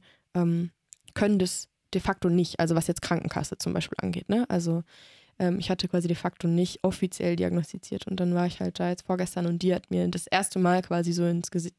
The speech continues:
hab ich das so ins Gesicht gesagt bekommen, okay, was sie da haben, sind Depressionen, Punkt, so. Ähm,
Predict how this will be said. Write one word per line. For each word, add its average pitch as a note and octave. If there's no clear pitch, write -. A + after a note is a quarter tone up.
hab E3+
ich F#3
das -
so E3+
ins F3+
Gesicht F3+
gesagt -
bekommen, -
okay, F3
was F3
sie F#3
da E3
haben, F3
sind E3
Depressionen, E3
Punkt, -
so. -
Ähm, F3+